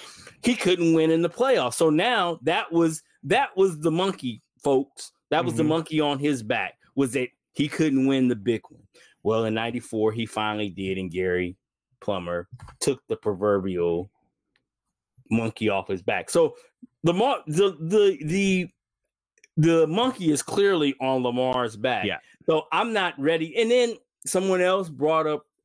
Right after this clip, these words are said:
Speaker 1: earlier, I mean, last, about Peyton. Peyton had a hell of a time getting over the top. He was two different quarterbacks. He
Speaker 2: You me-, you
Speaker 1: was
Speaker 2: remember the quote, the, the Jim Mora quote, the playoffs quote?
Speaker 1: Mm-hmm. That was a Peyton Manning team.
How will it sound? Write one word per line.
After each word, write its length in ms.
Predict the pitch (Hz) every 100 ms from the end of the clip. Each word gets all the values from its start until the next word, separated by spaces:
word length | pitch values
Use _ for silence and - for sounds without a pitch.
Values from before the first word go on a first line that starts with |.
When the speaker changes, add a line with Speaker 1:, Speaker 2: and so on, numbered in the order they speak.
| -
Speaker 1:
earlier, 720 | 151 165 160 139 131 131 -
I 80 | 127
mean, 160 | 127 123
last, 320 | 135 131 127 -
about 440 | 123 143 143 -
Peyton. 460 | 240 311 170 92 98 _ _ _ _ _ _ _ _ -
Peyton 380 | 202 311 254
had 240 | 196 156 127
a 60 |
hell 220 | 127 123 117
of 100 | 104
a 40 |
time 600 | - 120 110 104 98 101 - _ - _ - 120
getting 320 | 151 135 131
over 320 | 131 127 123
the 100 | 113
top. 320 | - 131 113
He 120 | 165
was 180 | 165 143
two 160 | - 160
different 300 | 143 160 151
quarterbacks. 640 | 233 220 123 95 85 _ _ - _ -
He 220 | 147 147
Speaker 2:
You 100 | 185
me-, 140 | 254
you 60 | -
Speaker 1:
was 80 | 196
Speaker 2:
remember 320 | 220 269 285
the 140 | 233 190
quote, 440 | - 170 170 -
the, 220 | 143 139
the 200 | 117 131
Jim 260 | 110 127 139
Mora 320 | 123 123 131
quote, 400 | - 147 139 147 - 104
the 100 | 117
playoffs 560 | - 127 131 139 -
quote? 360 | - 165 165 - _ _ 165
Speaker 1:
Mm-hmm. 360 | 175 196 214 190
That 200 | 120 196
was 140 | 269
a 60 | 190
Peyton 300 | 190 208 208
Manning 280 | 208 392 349
team. 400 | - 104 87